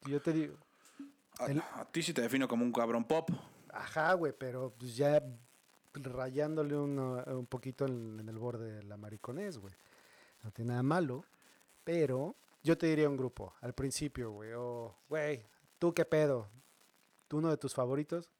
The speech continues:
Speaker 1: Los Backstreet Boys, güey. <laughs> Número uno, güey. Y de ahí empiezo a sacar líneas, güey, porque agarro y digo, bueno, Backstreet Boys en su buen tiempo, güey, estaba bien chingón, güey. Equiparado con N sync,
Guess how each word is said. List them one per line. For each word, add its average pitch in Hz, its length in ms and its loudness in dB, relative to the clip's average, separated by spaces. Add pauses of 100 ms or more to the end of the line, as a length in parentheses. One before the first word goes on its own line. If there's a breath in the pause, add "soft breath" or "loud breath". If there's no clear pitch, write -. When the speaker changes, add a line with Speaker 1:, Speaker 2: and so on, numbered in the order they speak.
Speaker 1:
Los 101 140 -10
Backstreet 117 400 -4
Boys, 117 260 -8
güey. 113 120 -20 (180)
<laughs> - 1300 -8
Número 143 500 6
uno, 151 280 2
güey. 113 160 -6 (280 loud breath)
Y 160 120 4
de 170 80 8
ahí 196 180 8
empiezo 247 360 8
a 254 40 8
sacar 175 340 6
líneas, 180 460 4
güey, 131 120 2
porque 131 300 2
agarro 160 300 8
y 170 40 8
digo, 165 200 6
bueno, 269 500 0
Backstreet 165 480 0
Boys 170 360 2
en 151 120 -2
su 123 200 -8
buen 131 220 -4
tiempo, 165 560 -2
güey, 160 180 -4
estaba 113 360 -6
bien 117 260 -10
chingón, 165 580 -2
güey. 160 200 -4 (640 soft breath)
Equiparado 127 540 -4
con 123 180 -6
N 123 120 -6
sync, 147 380 -6